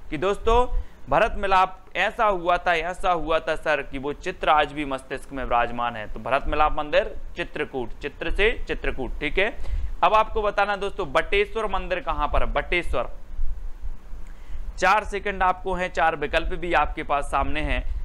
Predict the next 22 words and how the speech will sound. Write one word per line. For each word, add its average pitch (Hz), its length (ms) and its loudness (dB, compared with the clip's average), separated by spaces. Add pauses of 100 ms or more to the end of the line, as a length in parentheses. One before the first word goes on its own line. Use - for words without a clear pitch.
(140)
और 135 120 2
एक 147 180 0
चीज़ 151 220 2
बताना 143 500 2 (440)
कि 143 100 -2
आपने 143 340 2
देखा 135 300 2
होगा 147 320 4
कि 143 140 -4
हमारे 135 320 -2
जो 127 140 -6
बुजुर्ग 135 380 4
रहते - 400 6
हैं, 127 220 -4 (460)
जब 143 240 0
कोई 170 240 2
चीज़ 170 240 4
उनसे 165 300 2
मुरे 151 420 4
ना 147 180 4 (320)
तो 156 80 -2
वे 147 120 0